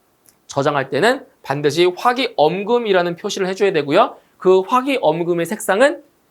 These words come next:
적색 바탕에 백색 문자로 한다. 그러니까 하나의 약속이라고 보시면 돼요. 약속.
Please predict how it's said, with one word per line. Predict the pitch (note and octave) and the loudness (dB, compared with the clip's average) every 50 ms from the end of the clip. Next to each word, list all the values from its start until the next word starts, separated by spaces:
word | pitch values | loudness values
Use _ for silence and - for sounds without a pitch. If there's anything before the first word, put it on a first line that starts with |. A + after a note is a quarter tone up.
| _ _ _ _ _ | _ _ _ _ _
적색 | - E3+ D#3 - - G#3+ G3+ G3+ | -2 -2 -2 0 -2 -4 -4 -2
바탕에 | - F3 E3+ - - E3 F3+ A3 C4 D4 C#4+ - _ _ _ _ _ _ _ | -4 -4 -4 -4 -6 -4 -2 -2 -2 -4 -8 -14 _ _ _ _ _ _ _
백색 | - C3+ C3+ - - G#3+ G#3+ G#3 | -10 -10 -10 -4 -4 -2 -2 -2
문자로 | F#3 D3 C3 - B2+ C3 C#3 | -4 -6 -4 -4 -4 -4 -4
한다. | D3+ D3 C3 A2+ | -6 -8 -8 -8
그러니까 | A#2+ F3 F3 G#3+ G3 | -8 -4 -4 -2 -2
하나의 | B3+ C#4 D4 D4 C4 F#3 | -2 0 0 0 2 2
약속이라고 | C#3+ C3+ - - - A#3 A#3 A#3+ G3+ F3+ F3 F3 | 2 0 -2 -4 -6 -6 -2 0 0 0 0 -2
보시면 | D3+ C3 B2+ C3 C#3 D#3 | -4 -8 -12 -12 -12 -10
돼요. | C#3 A2 G2 | -8 -8 -8
약속. | G#2 A#2 - - A#2+ F#2+ _ | -8 -8 -10 -14 -18 -20 _